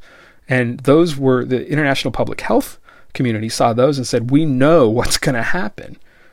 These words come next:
This is what, this is how it's gonna look. It's gonna come out of China and it's gonna move internationally before we can get ahead of it, and unless we do certain things." And what it begins to look like is we,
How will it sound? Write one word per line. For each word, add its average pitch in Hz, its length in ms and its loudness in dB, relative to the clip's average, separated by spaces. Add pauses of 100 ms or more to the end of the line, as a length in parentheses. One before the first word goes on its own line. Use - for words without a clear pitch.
(120)
This 135 200 0
is 165 120 0
what, 117 200 -4
this 139 160 -2
is 131 120 -2
how 104 180 -2
it's - 120 -6
gonna 127 220 -4
look. - 320 -6
It's - 120 -20
gonna - 180 -16
come 135 260 -6
out 123 200 0
of 123 200 -6 (220)
China 110 380 -4 (360)
and 107 120 -6
it's 107 100 -12
gonna 117 160 -6
move 117 240 -2
internationally 123 640 -6
before 113 320 -4
we 123 80 -4
can 127 160 -10
get 107 140 -2
ahead 101 180 -4
of 98 100 -10
it, 160 120 -2
and 135 180 -8
unless 120 240 -6
we 123 100 0
do 120 280 0
certain 143 320 -6
things." 139 340 -4 (340)
And 127 280 -2 (120)
what 151 440 0
it 131 120 -2
begins 143 420 2
to 139 80 -2
look 139 180 -2
like 113 240 -4
is 113 260 -6 (300)
we, 123 180 -2